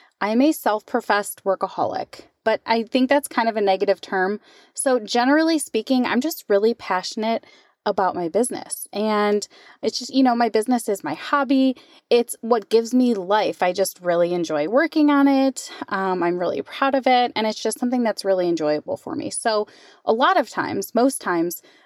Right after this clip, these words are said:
my work doesn't actually feel like work. And the reason that I started really going hard on my T P T business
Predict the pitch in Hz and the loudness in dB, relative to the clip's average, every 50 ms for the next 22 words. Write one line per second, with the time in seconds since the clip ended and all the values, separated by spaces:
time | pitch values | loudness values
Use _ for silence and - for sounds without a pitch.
0 | _ - 220 220 220 220 202 190 214 220 240 254 - - 220 214 208 214 214 - | _ -2 0 0 0 0 0 0 2 2 0 0 0 -2 -2 -2 -2 -4 -8 -6
1 | - 170 180 - - - - 190 180 175 - - - - - 180 170 175 175 165 | -6 -6 -6 -6 -8 -4 -2 -2 -2 -4 -6 -16 -20 -12 -8 -4 0 0 2 2
2 | 165 165 170 170 - _ _ _ _ _ - 175 170 147 143 - - - - - | 2 0 -2 -4 -8 _ _ _ _ _ -10 -6 -4 -4 -6 -6 -8 -6 -4 -4
3 | - - - _ _ - - _ - - - - - _ - - 233 247 254 247 | -4 -4 -8 _ _ -20 -20 _ -20 -20 -20 -20 -20 _ -4 -2 0 2 2 4
4 | 247 240 240 240 240 247 233 - _ _ _ _ - - 247 233 277 311 330 - | 4 4 4 4 2 2 0 -2 _ _ _ _ -2 0 2 2 2 2 2 2
5 | 440 415 392 - 247 254 254 - - - - - 214 202 208 202 208 208 202 202 | 2 2 2 4 2 2 0 -2 -4 -8 -4 0 2 2 4 4 6 6 6 4
6 | 196 220 208 - - _ - 196 190 214 240 247 262 269 240 - 240 220 220 220 | 4 0 -4 -8 -16 _ -14 -4 2 4 4 4 4 2 2 2 2 2 2 0
7 | 214 - - 208 196 196 196 202 202 196 - - 196 190 190 180 175 190 - 190 | -4 -2 -2 0 0 2 2 2 2 0 0 -2 -2 0 0 0 -2 -4 -6 -8
8 | 160 - - - - 311 302 262 294 277 269 277 269 269 262 - - | -8 -8 -8 -4 -2 0 4 4 4 4 4 2 2 2 2 0 -6